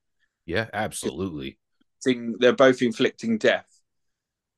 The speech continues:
Speaker 2: It's, they don't die first. It's the people drawn into the fucking shit show that pay the penultimate price. It's the normal families. It's the, it's the working man whose house gets destroyed.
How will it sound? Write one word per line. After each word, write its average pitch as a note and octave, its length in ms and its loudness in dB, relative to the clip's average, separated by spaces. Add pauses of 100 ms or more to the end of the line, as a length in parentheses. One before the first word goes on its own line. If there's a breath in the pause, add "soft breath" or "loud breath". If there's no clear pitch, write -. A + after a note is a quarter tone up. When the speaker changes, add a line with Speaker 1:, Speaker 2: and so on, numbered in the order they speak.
(560)
Speaker 2:
It's, A2+ 340 -6
they D3+ 300 6
don't D#3+ 320 4
die C#3+ 280 4
first. C3 520 -6
It's F#2+ 160 -16
the G#2+ 100 -8
people C3+ 640 0 (100)
drawn C#3+ 460 8
into C3 320 0
the A#2 100 -4
fucking A2+ 420 -4
shit - 360 -2
show G#2+ 420 0 (460)
that F#2 160 -4
pay A2+ 240 2
the G#2+ 80 -2
penultimate G2+ 560 -4
price. G2+ 320 0
It's - 140 -12
the A2 100 0
normal C#3 340 6
families. A2 760 0
It's D#2+ 240 -8
the, F#2+ 160 0 (340 loud breath)
it's - 120 -12
the A#2+ 100 6
working C#3 500 6
man C3 300 2
whose A2 200 -4
house - 640 -6
gets - 240 -8
destroyed. G#2+ 640 2